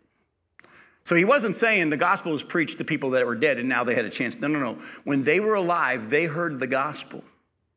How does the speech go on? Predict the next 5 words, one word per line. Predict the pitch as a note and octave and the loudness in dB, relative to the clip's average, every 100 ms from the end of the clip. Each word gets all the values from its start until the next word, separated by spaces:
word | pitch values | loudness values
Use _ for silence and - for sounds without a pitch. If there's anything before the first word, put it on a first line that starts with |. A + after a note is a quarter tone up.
| _ _ _ _ _ _ _ _ _ _ _ _ _ _ _ | _ _ _ _ _ _ _ _ _ _ _ _ _ _ _
And | B2 A#2+ | 0 4
they | C#3 E3 | 4 4
had | D#3+ D#3+ D3+ | 2 2 4
the | D3+ | 2
opportunity | D3+ E3 D#3 E3 C#3+ A#2+ B2+ E3+ | 2 0 0 2 2 2 2 0